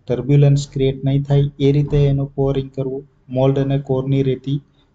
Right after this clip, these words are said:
સારી યુઝ કરવી, mold રેતીનું ramming વધારે કરવું, યોગ્ય અને શુદ્ધ metal charge use કરવો તથા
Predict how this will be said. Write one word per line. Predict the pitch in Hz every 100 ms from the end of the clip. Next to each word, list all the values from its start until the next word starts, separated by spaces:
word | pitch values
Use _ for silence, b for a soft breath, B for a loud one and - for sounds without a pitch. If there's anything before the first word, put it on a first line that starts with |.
| -
સારી | - 123 139 147
યુઝ | 143 139 143
કરવી, | 139 127 135 139 _ _ _ -
mold | 131 135 139
રેતીનું | 139 139 139 135 143 147
ramming | 117 123 139 135
વધારે | 139 139 135
કરવું, | 135 139 127 135 - _ 120
યોગ્ય | 123 123 139 139
અને | 131
શુદ્ધ | 135 - 131 143
metal | 139 131 135
charge | - 131 131 - - 139
use | 127 -
કરવો | 131 123 131 - _ _ _ -
તથા | 143 143 131